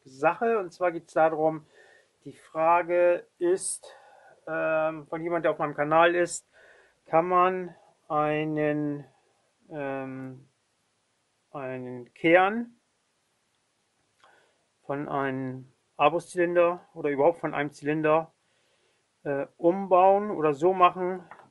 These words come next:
dass er in so einem Rundzylinder reingeht? Das ist die Frage. Ähm, ich hab mir jetzt erstmal eben, äh, einen Kern rausgesucht,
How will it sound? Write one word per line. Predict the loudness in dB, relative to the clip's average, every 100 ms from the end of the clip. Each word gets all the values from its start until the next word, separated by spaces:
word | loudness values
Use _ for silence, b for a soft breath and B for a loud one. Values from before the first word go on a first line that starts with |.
| -4
dass | -4 -4 -6
er | 0 4 4 2 -2 -14
in | -14
so | -8 -6
einem | -4 -6 -10 -16 -8
Rundzylinder | -8 -8 -10 -10 -8
reingeht? | -10 -12 -14 -16 _ _ _ _ _ _
Das | -20 -20
ist | -20 -18
die | -18
Frage. | -12 -8 -6 -6 -8 _ _ _ _ _ _ _ -20 -20 -20 _ _ -20 _ _ _ b b b b b b b b _ _ _ _
Ähm, | -4 -2 -2 -4 -6 -10 -14 -20 -18 -14 -10
ich | -2
hab | 0
mir | 0
jetzt | -2
erstmal | -2 -4 0
eben, | 2 0 -2 -6 -12 b b b -20 -10
äh, |
einen | -8 -6 -8 -4
Kern | 0 2
rausgesucht, | 2 0 0 -6 -4 -6 -10